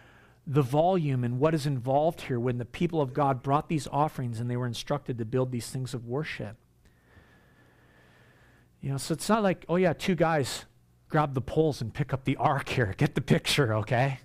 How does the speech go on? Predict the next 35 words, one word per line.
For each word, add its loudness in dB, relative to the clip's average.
This 0
is -4
a, 0
this 2
is -4
a 0
beast 2
to -2
lug 2
around, 0
and -2
it -4
was -6
to -2
be -2
carried -2
by -6
the -10
priests. -12
Verse 0
eighteen, 0
"You 2
shall 2
make 2
two 4
cherubim 2
of -2
gold. 2
Of 0
hammered 2
work 2
shall 2
you 4
make 2
them, -4